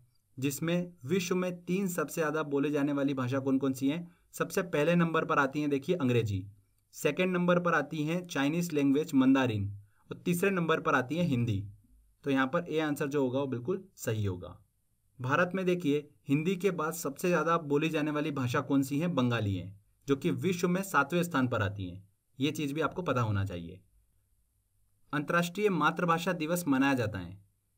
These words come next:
तो देखिए हर साल इक्कीस फरवरी को अंतर्राष्ट्रीय मातृभाषा दिवस जो है वो मनाया जाता है। भाषा और सांस्कृतिक विविधता को प्रोत्साहन देने के उद्देश्य से ये दिवस जो है वो मनाया जाता है।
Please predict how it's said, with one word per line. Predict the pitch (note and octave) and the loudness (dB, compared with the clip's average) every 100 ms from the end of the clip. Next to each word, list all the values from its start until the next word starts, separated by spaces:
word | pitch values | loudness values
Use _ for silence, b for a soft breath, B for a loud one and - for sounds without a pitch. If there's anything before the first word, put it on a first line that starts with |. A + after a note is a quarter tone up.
| _ _ | _ _
तो | D3+ | -4
देखिए | D#3 E3+ | -2 0
हर | F3+ E3+ F3 | 0 2 0
साल | E3+ E3+ - | 0 -2 -4
इक्कीस | - G3+ G3 | -4 -4 -2
फरवरी | D#3+ D3 E3+ F3 | -2 2 2 0
को | B2 B2 B2+ B B | -2 -4 -6 B B
अंतर्राष्ट्रीय | C#3 D3 D#3+ D#3 - G3 | -4 0 0 -2 -2 -2
मातृभाषा | F#3 D3+ D#3+ D#3+ D3 D#3+ | 0 -2 -2 0 0 0
दिवस | C#3+ C3+ C#3+ | 0 0 0
जो | D3 | -2
है | D3 | -2
वो | E3 F#3+ | 0 0
मनाया | C3 B2 | 0 0
जाता | A2+ G2+ | -2 -4
है। | F#2+ F2 - _ _ _ - | -6 -10 -18 _ _ _ -12
भाषा | A#2+ C3 C#3 F3+ | -4 -2 0 0
और | F3 F3 | 0 0
सांस्कृतिक | E3 C#3 C3+ E3 - F3 | 0 -2 0 -2 -2 0
विविधता | C#3 D3+ D3 E3 | 0 -2 -4 -6
को | - F3 | -4 -4
प्रोत्साहन | C3+ C3 D3+ D#3 | -2 -2 -2 -2
देने | D3 D3+ | -2 -2
के | D3 | -2
उद्देश्य | D3 B2 C3+ D3+ | -2 0 -2 -2
से | C3+ A#2+ A#2+ b b b | -6 -6 -8 b b b
ये | C#3+ E3+ | -2 0
दिवस | C#3 C#3 C#3+ | 2 0 0
जो | C#3+ | -2
है | C3+ | -2
वो | C#3+ | -2
मनाया | F#3 A#2+ A2 | -2 -4 -2
जाता | G2+ F#2+ E2+ | -2 -4 -8
है। | F#2+ | -14